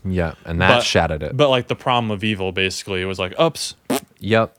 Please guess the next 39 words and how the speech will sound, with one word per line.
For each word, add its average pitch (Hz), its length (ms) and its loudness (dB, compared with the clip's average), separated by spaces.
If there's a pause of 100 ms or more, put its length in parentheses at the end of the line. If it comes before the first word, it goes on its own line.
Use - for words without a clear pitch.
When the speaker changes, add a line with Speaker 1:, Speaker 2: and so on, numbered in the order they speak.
Speaker 2:
And 110 180 -4
then, 110 460 -2
so 113 200 -2
none 113 180 2
of 110 80 0
that's 139 220 2
true 107 400 -4
'cause 98 220 -4
God 98 380 2
is 98 140 -6
not 95 220 -4
good 107 460 -2 (120)
'cause 101 160 -6
he 98 100 -4
let 98 220 -2
this 104 160 -6
thing 92 180 -6
happen. 92 460 -8
Speaker 1:
Yep. 98 220 2 (180)
Speaker 2:
And 98 120 -10
so 92 560 -2 (840)
Speaker 1:
Totally, 107 380 4
man. 85 180 0
I 123 140 2
think 127 180 2
there 101 140 4
can 123 120 2
Speaker 2:
live 117 140 6
Speaker 1:
be 107 60 0
Speaker 2:
and 104 80 0
let 98 160 0
live. 104 260 0
I'm 104 140 -2
gonna 95 160 -4
do 92 240 -4
what 90 120 -6
I 87 60 -4
want. 87 300 -8 (160)
Speaker 1:
Yeah. 113 200 0